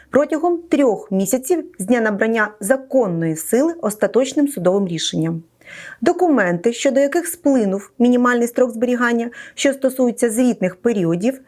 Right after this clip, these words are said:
за які більше не може проводитися податкова перевірка, підлягають знищенню. Крім тих, що можуть бути використані для документального забезпечення процесу відшкодування матеріальної шкоди, заподіяної внаслідок збройної агресії Р Ф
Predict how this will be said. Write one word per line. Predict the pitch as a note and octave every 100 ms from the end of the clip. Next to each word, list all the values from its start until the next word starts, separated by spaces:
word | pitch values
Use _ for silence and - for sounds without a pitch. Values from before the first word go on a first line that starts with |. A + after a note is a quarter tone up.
| - -
за | G#3+
які | C4 C4 C4+
більше | C#4 C4+ D4 - -
не | D4+
може | C#4+ G#3+ F3+
проводитися | F#3 B3 G3+ F3+ F#3+ G#3
податкова | A#3+ D#4 D4+ - F3
перевірка, | E3+ E3+ F#3+ D4+ F#4+ G4 - _
підлягають | - F3 F3+ F#3 B3+ D4 C#4+ -
знищенню. | G3 G#3+ G3 - F3+ E3 - - - - -
Крім | C4 A3+
тих, | E3+ A3 C4
що | - D#4+
можуть | D#4+ C#4
бути | B3+ -
використані | C4 C4+ - E3+ E3+ F3 E3+ D#3+ -
для | G#3 A3+
документального | A#3+ B3 B3 B3 G#3 F3+ F3+
забезпечення | F#3+ G#3 A3+ - F#3 - F#3
процесу | F#3 C4 C4 F3+ -
відшкодування | E3+ E3 G3+ F#3 G3 G#3 F#3+
матеріальної | G#3 G#3 A3 F#3 D3+ D#3
шкоди, | - - D4 E4+
заподіяної | D#4 D4 C#4 C4 C4+ C4
внаслідок | B3 B3 A#3+ B3 B3 - -
збройної | F#3+ G3 B3 G#3+ F3+
агресії | E3 D#3+ F3+ F3 F3 F#3+ G3
Р | F#3
Ф | C#4